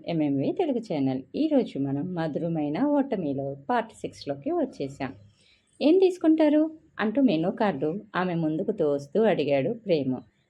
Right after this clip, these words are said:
ధృతి నవ్వి, "నాకేం తెలియదు ప్రేమ్, వీటి పేర్లు కూడా నేనెప్పుడూ వినలేదు. ఈ హోటల్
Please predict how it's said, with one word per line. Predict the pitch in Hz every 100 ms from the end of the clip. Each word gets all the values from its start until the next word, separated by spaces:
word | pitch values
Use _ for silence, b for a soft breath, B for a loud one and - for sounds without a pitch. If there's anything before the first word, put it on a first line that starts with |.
| - -
ధృతి | 175 175 269
నవ్వి, | 226 156 143 165 147 165 _ -
"నాకేం | 160 165 160 156 175 220
తెలియదు | 202 165 165 185
ప్రేమ్, | 185 151 147 - - _ -
వీటి | 226 240
పేర్లు | - 214 254 285
కూడా | 269 247 247
నేనెప్పుడూ | 220 175 139 - 214
వినలేదు. | 196 156 147 139 139 135 b b _
ఈ | 202 254 233
హోటల్ | 240 269 302